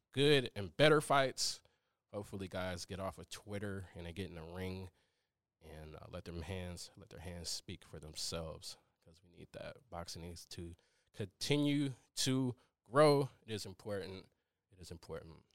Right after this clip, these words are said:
Boxing needs us. We need boxing. So, said all that to say, um, that was my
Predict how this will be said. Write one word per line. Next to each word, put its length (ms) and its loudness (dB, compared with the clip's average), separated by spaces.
Boxing 340 -8
needs 200 -16
us. 180 -16
We 80 -8
need 160 -12
boxing. 400 -12
So, 340 -8
said 220 8
all 200 12
that 180 4
to 60 -4
say, 480 4
um, 420 -8
that 140 -8
was 180 -6
my 360 -2